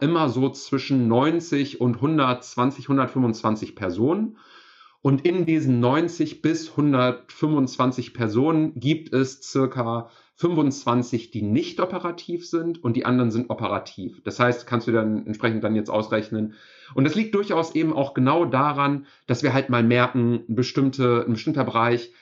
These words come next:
hat an Relevanz verloren, dann schaffen wir den nicht immer direkt ab, aber dann verkleinern wir den oder dann bauen wir den um und dann schaffen wir was Neues dazu. Und dann beispielsweise ein Team, das enorm gewachsen ist bei uns in den letzten, äh, in den letzten anderthalb, zwei Jahren,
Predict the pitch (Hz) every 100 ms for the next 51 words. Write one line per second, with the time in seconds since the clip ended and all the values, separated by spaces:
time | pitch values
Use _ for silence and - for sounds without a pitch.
0 | _ - 123 123 117 113 107 104 - 110
1 | 127 160 160 156 156 - _ - - 131
2 | 123 120 113 117 110 107 92 - 101 -
3 | - 110 107 107 101 - 120 135 156 143
4 | 131 123 123 123 104 104 101 113 110 107
5 | 110 160 185 175 151 113 110 120 117 110
6 | 107 113 110 110 113 - - 180 175 -
7 | - _ _ - 117 123 123 120 113 123
8 | 135 120 120 117 113 - 143 127 117 -
9 | 123 117 117 131 160 160 131 117 131 -
10 | 131 110 - 113 110 113 113 110 110 113
11 | - 110 110 107 - 101 101 98 107 104
12 | 110 - 117 110 107 107 107 - - 107
13 | 107 107 107